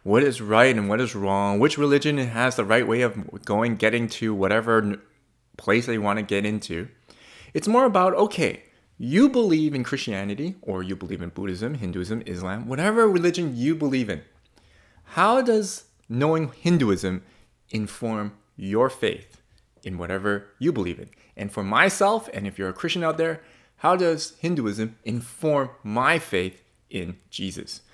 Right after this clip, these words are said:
Because that's important as well. Now, Dan and I will always begin with a brief discussion of the origins of each religion because, hey, let's start off with that. But really briefly, because like I said in the beginning,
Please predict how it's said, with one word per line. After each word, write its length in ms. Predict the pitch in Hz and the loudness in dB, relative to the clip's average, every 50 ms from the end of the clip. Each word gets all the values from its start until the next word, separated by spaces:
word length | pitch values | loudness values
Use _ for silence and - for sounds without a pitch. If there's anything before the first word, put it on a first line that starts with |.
| _ _ | _ _
Because 180 | - - - - | -14 -10 -8 -6
that's 200 | - - - - | -6 -6 -4 -4
important 440 | 131 127 - - 127 - 131 131 131 | -6 -6 -4 -6 -6 -6 -6 -10 -8
as 160 | 135 135 - | -10 -10 -8
well. 440 | - - - - - - - _ _ _ _ _ _ _ _ _ _ _ _ _ _ _ _ _ - - _ _ - | -6 -4 -4 -4 -4 -6 -10 _ _ _ _ _ _ _ _ _ _ _ _ _ _ _ _ _ -20 -20 _ _ 6
Now, 260 | 127 131 113 - - - - - - - _ _ _ _ _ _ _ _ _ _ _ _ _ _ _ _ _ _ _ _ _ _ _ _ _ _ _ _ _ - | 10 10 10 10 8 0 -14 -20 -20 -20 _ _ _ _ _ _ _ _ _ _ _ _ _ _ _ _ _ _ _ _ _ _ _ _ _ _ _ _ _ 6
Dan 260 | 156 165 202 240 262 | 10 10 12 12 10
and 120 | 214 156 | 8 8
I 300 | 127 127 143 190 226 208 - - - - - | 8 8 8 8 6 4 -2 -6 -18 -10 -2
will 200 | - 110 - - - | 0 0 0 2 6
always 300 | 156 185 208 226 208 - | 8 10 10 10 8 6
begin 400 | - 170 131 - 131 127 127 120 | 0 -2 0 2 0 2 2 0
with 140 | 107 104 | 0 -2
a 40 | 104 | -2
brief 460 | - - - - 113 127 139 139 139 | -6 -10 -4 0 2 2 2 2 0
discussion 520 | - 151 - - - 110 104 - - 104 101 | -2 -4 -4 -2 -2 -4 -4 -4 -4 -8 -8
of 160 | - - 80 | -8 -10 -10
the 140 | 98 87 - - | -8 -10 -8 -6
origins 500 | 110 113 123 117 101 - 95 92 92 - | -4 -2 -2 -2 -2 -4 -8 -10 -12 -12
of 200 | - 104 92 - | -12 -14 -14 -12
each 220 | - 92 - - | -12 -12 -12 -12
religion 360 | - 85 85 82 - 87 87 87 | -10 -8 -8 -8 -8 -8 -10 -10
because, 560 | 85 85 - - - 123 120 120 117 110 - | -10 -12 -12 -6 0 2 4 4 2 0 0
hey, 340 | 117 110 110 110 107 104 - - - - - - _ - | -2 0 0 0 0 -2 -8 -18 -20 -20 -20 -20 _ 0
let's 320 | - 139 151 - - - - | 2 2 2 2 0 -10 -6
start 300 | - - 123 107 104 104 | -2 2 4 4 6 4
off 180 | 101 101 - | 4 2 2
with 120 | - 98 92 | -2 -4 -2
that. 360 | 92 85 82 78 - - _ _ _ _ | -4 -4 -6 -6 -10 -12 _ _ _ _
But 200 | - 120 120 110 113 | 0 0 0 0 -2
really 340 | 127 131 139 151 147 143 139 | -2 2 6 6 8 8 6
briefly, 360 | 110 104 117 113 104 - 95 | 4 4 0 -2 -2 -2 -4
because 400 | 90 - 123 - 135 139 135 - | -4 -6 -4 2 2 2 2 2
like 140 | 131 123 - | 0 0 2
I 80 | 151 151 | 2 2
said 240 | - 180 175 175 | 4 4 2 4
in 100 | 175 175 | 2 0
the 80 | 170 170 | -2 -2
beginning, 520 | 160 165 170 170 180 175 170 175 175 170 | -2 0 2 4 4 4 4 2 0 -2